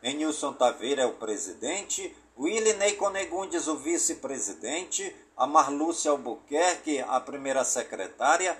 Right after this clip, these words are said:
a Lirana Chaeli, a segunda secretária,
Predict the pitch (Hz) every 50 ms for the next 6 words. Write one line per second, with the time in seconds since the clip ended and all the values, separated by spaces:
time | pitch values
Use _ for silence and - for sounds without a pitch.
0 | - - _ _ - 127 147 170 185 208 214 214 226 233 233 233 220 208 - -
1 | 226 214 208 202 214 220 226 220 214 196 196 196 190 - - 190 180 156 175 185
2 | 180 175 160 - - 156 143 - - 127 120 113 - - 139 151 170 170 180 180
3 | 165